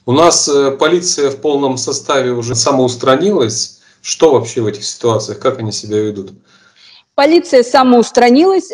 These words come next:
Speaker 2: <laughs> Она сказала, что это не ее дело, что она в выборном, э, процессе ничего не получает. И,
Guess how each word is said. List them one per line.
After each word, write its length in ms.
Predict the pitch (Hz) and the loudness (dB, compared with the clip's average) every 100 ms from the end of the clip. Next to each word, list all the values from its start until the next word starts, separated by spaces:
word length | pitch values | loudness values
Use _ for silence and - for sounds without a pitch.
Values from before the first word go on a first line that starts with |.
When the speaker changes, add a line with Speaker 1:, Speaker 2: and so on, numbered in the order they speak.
| - | -6
Speaker 2:
<laughs> 100 | 277 | -2
Она 140 | 320 | -2
сказала, 480 | 294 311 262 269 254 | 0 0 0 -2 -4
что 180 | 247 277 | -8 -10
это 200 | 262 269 | -8 -6
не 400 | 254 262 262 269 | -4 -4 -4 -4
ее 240 | 240 226 | -4 -4
дело, 460 | 196 196 269 320 320 | -4 -2 0 2 0
что 220 | 311 254 | -2 -8
она 220 | 254 262 - _ _ | -8 -8 -12 _ _
в 120 | 196 | -10
выборном, 480 | 285 240 240 220 220 | -6 -4 -4 -6 -10
э, 540 | 226 220 208 202 196 - | -8 -6 -4 -4 -6 -6
процессе 520 | 247 233 254 226 226 | -10 -10 -12 -12 -12
ничего 360 | 220 - 208 208 | -12 -10 -12 -10
не 100 | 214 | -10
получает. 560 | 269 269 339 381 320 - | -8 -6 -2 0 0 -4
И, 320 | 262 294 277 | -4 -4 -6